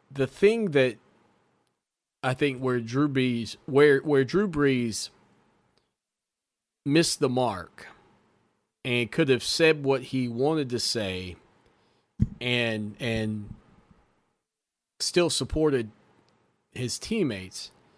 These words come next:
uh, you know, the phrase that he used was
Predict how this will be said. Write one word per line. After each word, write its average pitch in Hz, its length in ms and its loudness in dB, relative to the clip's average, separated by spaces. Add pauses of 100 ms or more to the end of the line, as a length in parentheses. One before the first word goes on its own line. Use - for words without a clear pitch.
(680)
uh, 107 160 -12
you 139 160 -4
know, 127 120 -2
the 123 80 -6
phrase 233 380 2
that 147 100 -4
he 131 140 -4
used 127 340 -2
was 107 400 -8